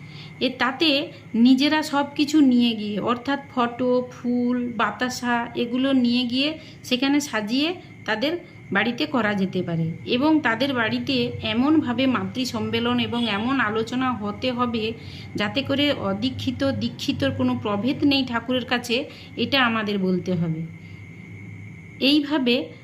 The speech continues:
আমরা আ-, এবছর আমাদের মাতৃ সম্মেলন হবে। এবং এই মাতৃ সম্মেলন যে কা-, অন্যান্য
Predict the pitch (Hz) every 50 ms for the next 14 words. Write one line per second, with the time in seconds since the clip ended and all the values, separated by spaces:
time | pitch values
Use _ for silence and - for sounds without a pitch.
0 | - - - 214 214 208 208 233 254 - - - 208 - - 226 220 220 247 269
1 | 269 - - 247 240 - - - - 202 202 208 202 247 277 294 254 214 196 190
2 | - 233 220 214 - 208 202 202 190 208 208 226 269 320 320 - - - - -
3 | - - 190 185 170 160 170 160 160 - - - - - - - - - - -
4 | - - - - - - - - 240 247 247 294 294 254 233 240 269 262 - -
5 | - - - - 247 262 254 247 226 214 214 - - 262 262 - 254 247 247 254
6 | 277 294 277 247 240 247 277 285 - - - - - - - - - 196 196 247
7 | 254 262 254 254 - - - 196 185 202 214 - - 214 214 220 220 226 240 254
8 | 262 262